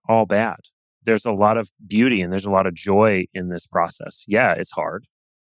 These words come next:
But at the end of the day, there's a lot that you're, we're taking away from it that we have to be thankful for.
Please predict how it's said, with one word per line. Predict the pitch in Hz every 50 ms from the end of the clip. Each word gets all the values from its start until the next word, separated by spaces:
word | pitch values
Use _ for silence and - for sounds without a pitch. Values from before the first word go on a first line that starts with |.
| _ -
But | 113 110
at | 107 -
the | 120 120
end | 120 123
of | 120 110
the | 107
day, | 90 101 101 107 120 110
there's | 101 95 -
a | 107 101
lot | 90 87 90 92 92 92 95 95 92 92 - -
that | 104 101 95 - _ _ -
you're, | 98 95 95 -
we're | 95 101 101
taking | 95 - 117 113 - 117 110 95
away | 92 90 92 95 104
from | - - 110 98 98
it | 92 - - _ -
that | 92 87 87 85 - _ _ _ _ _ _ _ - - - -
we | 113 98
have | 90 104 98 95 90 - - -
to | 107
be | 92 98 98 92
thankful | - - 98 98 110 - - 113 -
for. | - - - - - - -